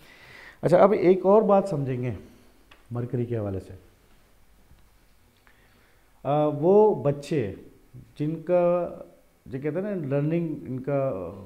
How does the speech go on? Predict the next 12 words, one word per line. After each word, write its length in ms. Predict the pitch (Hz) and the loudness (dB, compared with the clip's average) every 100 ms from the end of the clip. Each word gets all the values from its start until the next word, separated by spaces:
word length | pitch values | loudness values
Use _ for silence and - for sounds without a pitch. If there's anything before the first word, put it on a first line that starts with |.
| - - 127 | -18 -18 -14
मतलब 480 | 117 143 131 127 135 | -10 -8 -8 -12 -10
याद 420 | 110 110 127 135 - | -4 0 0 -2 -8
करते 260 | 117 - | -10 -8
हैं 360 | 139 156 196 160 | -6 -6 -10 -12
लेकिन 300 | 117 127 120 | -12 -10 -6
भूल 240 | 107 123 | -2 -2
जाते 280 | 107 92 92 | -2 -8 -12
हैं, 120 | 92 - _ - _ _ _ - | -18 -20 _ -20 _ _ _ -8
याद 300 | 117 127 135 | -4 -4 -4
करते 240 | 139 131 147 | -10 -8 -10
हैं 140 | 151 | -8
लेकिन 280 | 127 131 | -10 -10